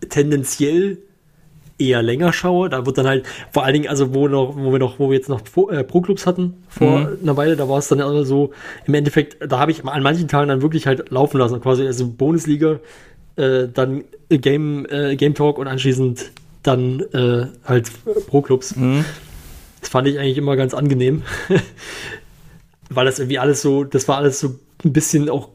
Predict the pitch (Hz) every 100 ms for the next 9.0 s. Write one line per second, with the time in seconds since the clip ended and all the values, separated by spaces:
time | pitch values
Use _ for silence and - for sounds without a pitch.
0 | - 143 127 - 156 156 120 143 131 127
1 | 147 143 - 127 135 147 131 131 - -
2 | 131 127 117 147 143 139 131 131 131 139
3 | 131 131 120 123 127 120 135 131 131 117
4 | 135 135 123 123 131 127 131 127 127 131
5 | 120 127 143 135 127 127 123 - - -
6 | - - - - _ - 120 127 - 139
7 | 127 123 117 120 - 123 123 120 113 113
8 | 123 117 - 120 117 123 123 113 -